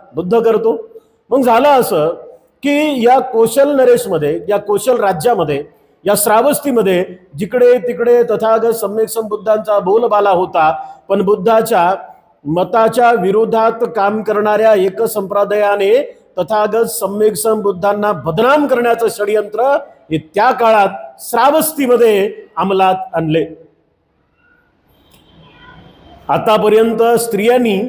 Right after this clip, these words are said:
जे काही उदाहरणं आपण पाहिले, वेगवेगळ्या जातीतल्या, वेगवेगळ्या धर्मातल्या स्त्रिया येऊन तथागत सम्यक संत बुद्धांच्या भिक्खुनी झाल्या आणि मरेपर्यंत त्यांनी बुद्ध धम्माची सेवा केली,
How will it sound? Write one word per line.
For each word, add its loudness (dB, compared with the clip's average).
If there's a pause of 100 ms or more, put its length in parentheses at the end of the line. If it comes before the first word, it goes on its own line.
(600)
जे -2
काही 2
उदाहरणं 2
आपण 0
पाहिले, 0 (380)
वेगवेगळ्या 2
जातीतल्या, 0
वेगवेगळ्या 0
धर्मातल्या -2
स्त्रिया 0 (600)
येऊन 2
तथागत 0
सम्यक -2
संत -6
बुद्धांच्या -2
भिक्खुनी 0
झाल्या 2 (320)
आणि 0
मरेपर्यंत 2
त्यांनी 0
बुद्ध -2
धम्माची -2
सेवा 0
केली, -2